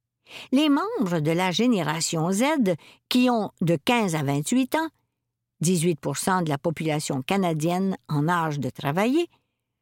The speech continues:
font d'ailleurs l'objet de beaucoup de discussions ces jours-ci. Mon travail de formateur et d'intervenant me permet d'avoir des échanges avec plusieurs centaines de gestionnaires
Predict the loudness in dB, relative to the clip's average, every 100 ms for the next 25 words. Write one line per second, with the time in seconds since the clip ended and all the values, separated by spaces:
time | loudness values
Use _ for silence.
0 | _ _ _ _ -2 2 4 2 0 0
1 | 0 2 2 2 0 2 2 2 2 2
2 | 2 0 2 2 2 2 0 -2 0 0
3 | 2 0 0 0 0 -2 -4 -8 -12 -14
4 | _ _ _ _ _ _ -18 -18 0 0
5 | 2 0 0 0 2 2 0 0 0 2
6 | 0 0 0 0 -4 -2 -2 0 2 2
7 | 2 0 2 2 2 2 -2 _ _ _
8 | 2 2 2 0 2 2 2 2 2 2
9 | 2 2 2 2 2 0 0 0 0 -2
10 | 0 2 2 0 0 0 0 0 2 2
11 | 2 2 0 0 0 0 0 -2